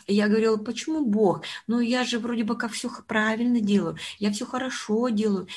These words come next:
я люблю Тебя, Отец Небесный. А почему? А почему все видят Иисуса? А почему не сны видят с Иисусом Христом, а я не вижу?» И в Библии мне говорят, ну, Иисус, э, такие удивительные слова говорит, и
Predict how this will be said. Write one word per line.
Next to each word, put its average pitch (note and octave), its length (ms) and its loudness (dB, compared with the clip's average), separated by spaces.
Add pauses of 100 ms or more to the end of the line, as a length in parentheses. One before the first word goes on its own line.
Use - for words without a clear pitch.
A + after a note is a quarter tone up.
(120)
я A3+ 160 4
люблю A#3+ 560 0
Тебя, A3+ 260 0
Отец G#3 320 -4
Небесный. G3+ 400 -2 (220)
А B3 80 -2
почему? C#4+ 520 0 (140)
А A#3 80 4
почему C#4 380 0
все B3+ 200 -2
видят A#3 380 2 (180)
Иисуса? G#3 440 -2
А - 20 -2
почему B3 320 -2
не A#3+ 160 6
сны D4+ 340 4
видят G3+ 300 4
с - 80 -6
Иисусом G3+ 340 -4
Христом, F3+ 400 -8 (200)
а G3+ 100 4
я A3+ 140 6
не A#3 180 6
вижу?» F#3 400 4 (2000)
И D#4 440 -4
в G3 140 -2
Библии G#3+ 380 0
мне F#3+ 220 2
говорят, F3+ 440 -4
ну, D4 240 -8 (640)
Иисус, G#3 640 -4
э, - 160 -4
такие G3+ 280 -4
удивительные F#3 480 -6
слова G3 460 -4
говорит, E3+ 420 -8
и F3 240 -6